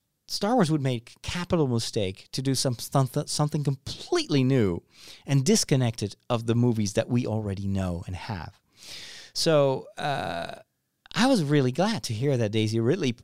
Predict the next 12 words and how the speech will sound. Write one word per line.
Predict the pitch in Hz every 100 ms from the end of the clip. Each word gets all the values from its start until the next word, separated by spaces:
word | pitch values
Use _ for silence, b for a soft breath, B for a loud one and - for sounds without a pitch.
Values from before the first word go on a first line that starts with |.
| -
apparently | 101 170 208 117 101 - _ _
has | 120 113
signed | 147 131 131
up | 110 -
for | - 120
more | 135 180
movies | 185 131 101 104
than | 107 104
just | 117 -
this | 165 95
one. | 87 B B B
Uh, | 143 127 110